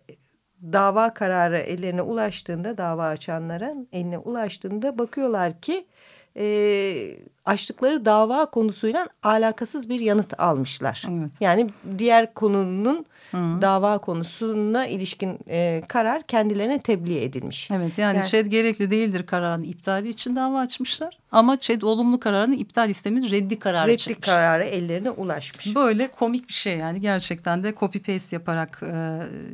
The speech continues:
Speaker 2: yapılmış belli oluyor. Zaten, e, bu Akkuyu Nükleer Santrali yakınlarında taş ocağı hakkında açılan bu davanın avukatlarından Cömert Uygar Erdem de bununla ilgili, e, şöyle söylüyor. "Artık," diyor, "çevre davaları söz konusu olduğunda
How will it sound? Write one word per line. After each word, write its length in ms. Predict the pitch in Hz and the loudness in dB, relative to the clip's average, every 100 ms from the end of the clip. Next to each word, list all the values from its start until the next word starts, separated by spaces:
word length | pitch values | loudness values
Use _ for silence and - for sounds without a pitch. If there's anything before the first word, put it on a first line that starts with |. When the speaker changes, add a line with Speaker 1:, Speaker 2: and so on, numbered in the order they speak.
| 165 175 | -12 -10
Speaker 2:
yapılmış 500 | 170 170 202 - - | -8 -6 -8 -6 -4
belli 280 | 175 170 | -2 -2
oluyor. 340 | 170 156 196 285 - - - - | -4 -4 -6 -6 -10 -20 -20 -10
Zaten, 480 | - 208 214 240 233 | -2 0 0 0 0
e, 260 | 190 190 190 | -2 -2 -2
bu 120 | 202 | -2
Akkuyu 360 | 208 - 226 | -2 -2 0
Nükleer 320 | 214 214 214 208 | 0 0 -2 -2
Santrali 440 | 214 202 214 202 | -2 -2 -2 -2
yakınlarında 560 | 202 190 196 185 180 185 | -2 -4 -4 -4 -4 -6
taş 260 | 196 - | -6 -6
ocağı 240 | 185 185 175 | -4 -4 -4
hakkında 260 | 175 170 | -6 -6
açılan 380 | 170 - 175 170 | -4 -4 -4 -4
bu 80 | 165 | -4
davanın 340 | 170 170 170 | -2 0 -2
avukatlarından 720 | 170 170 175 170 175 180 214 | -4 -6 -8 -8 -6 -4 -4
Cömert 460 | 175 180 180 170 180 | -2 -2 -4 -6 -8
Uygar 300 | 175 170 165 | -6 -4 -4
Erdem 440 | 175 170 165 170 | -4 -4 -4 -4
de 120 | 254 262 - - - _ - | -6 -10 -18 -20 -20 _ -8
bununla 380 | 185 202 208 196 | 0 2 2 0
ilgili, 640 | 185 180 202 240 208 180 | -2 -2 -2 -2 -4 -4
e, 40 | 170 | -4
şöyle 380 | - 190 196 165 | -2 0 0 -2
söylüyor. 400 | - 160 185 208 | -4 -4 -4 -2
"Artık," 320 | 180 175 202 | -4 -4 -6
diyor, 180 | 190 202 | -4 -4
"çevre 340 | 208 190 190 190 | -2 -2 0 0
davaları 440 | 180 170 170 165 | 0 0 -2 -4
söz 240 | - 185 | -4 -6
konusu 340 | - 170 - 175 | -4 -6 -6 -6
olduğunda 520 | 180 170 160 165 | -6 -6 -6 -6